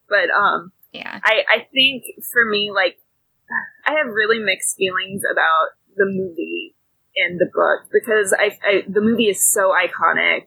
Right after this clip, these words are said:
Speaker 1: and it definitely is, like, Jack Nicholson's role in that movie is very iconic. Obviously, the directing is really great. So there's a lot of great things going on in the movie, but I don't feel like it's a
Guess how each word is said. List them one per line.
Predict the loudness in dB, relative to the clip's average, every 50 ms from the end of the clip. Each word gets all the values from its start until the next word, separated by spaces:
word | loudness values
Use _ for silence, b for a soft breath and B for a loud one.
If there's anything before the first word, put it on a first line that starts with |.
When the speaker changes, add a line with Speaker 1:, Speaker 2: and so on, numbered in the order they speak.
| _ -2
Speaker 1:
and | 0 2 2 4
it | 2 2 2
definitely | 0 0 0 0 0 2 2 2 2
is, | 2 2 2 2 0 -2 0
like, | 2 2 2 2 0 -2 _ _ _ _ _ _ _ _ -4
Jack | -2 -2 0 2
Nicholson's | 0 0 2 0 -2 0 0 -2 -2 -2 -2 0
role | 0 2 2 2 0 2
in | 2
that | 2 2 0 -2
movie | -6 -6 -6 -6 -6 -6 -8 -8 -8
is | -4 -2
very | 0 2 2 4
iconic. | 2 2 0 0 0 2 2 2 2 -2 -4 -4 -4 -4 -6 -8 -10 _ _ 0 2 4 4
Obviously, | 4 2 2 0 0 -2 -4 -4 -4 -4 -4 -4 -6 -4 -4
the | -4 -4 -2
directing | 0 0 2 2 0 0 0 -2 -2 -2 -4 -8 -10
is | -4 0
really | 2 2 2 2 0 0 0
great. | 0 0 2 0 0 0 0 0 -2 -2 _
So | -8 -4 -2 0
there's | 0 0 0 0
a | 0 2
lot | 2 2 2 2
of | 2 2
great | 2 2 2 2 0
things | 0 0 0 -2 -6 -4 -2
going | 0 0 0 -2 -2 -2
on | 0 2 2 2 2 0 -4 -8 -8
in | -6 -4 -4 -2 0
the | 0 0
movie, | 0 -2 -4 -6 -4 -2 0 0 0 0
but | 0 0 2
I | 0 0
don't | 2 2 0 0 0 0 0
feel | 0 2
like | 2 2
it's | 0 0
a | 0